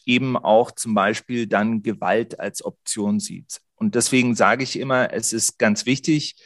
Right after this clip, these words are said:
zu verstehen, dass es zwei Entwicklungen geben kann, die zwar widersprüchlich scheinen, sich aber in Wirklichkeit nicht gegenseitig ausschließen. Nämlich, dass eine Bewegung kleiner wird, also dass weniger Leute auf die Straße gehen,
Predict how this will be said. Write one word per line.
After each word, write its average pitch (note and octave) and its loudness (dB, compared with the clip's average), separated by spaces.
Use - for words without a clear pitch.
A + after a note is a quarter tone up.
zu - -8
verstehen, B2+ 2
dass A#2+ 4
es - -8
zwei A#2+ 2
Entwicklungen A#2+ -2
geben C#3 -4
kann, C#3+ -4
die A2+ -2
zwar F#2+ 2
widersprüchlich D3+ 2
scheinen, C3 0
sich A#2 -6
aber A2+ 2
in G#2+ 4
Wirklichkeit B2 0
nicht G3+ 4
gegenseitig G2+ -4
ausschließen. - -8
Nämlich, A#2 2
dass A2+ 2
eine A2+ 2
Bewegung G#2+ 0
kleiner C#3 6
wird, B2+ -2
also G#2 -2
dass G2+ -2
weniger D#3+ 8
Leute F#2 2
auf F2+ -2
die G2+ -12
Straße F2+ -6
gehen, D3+ -10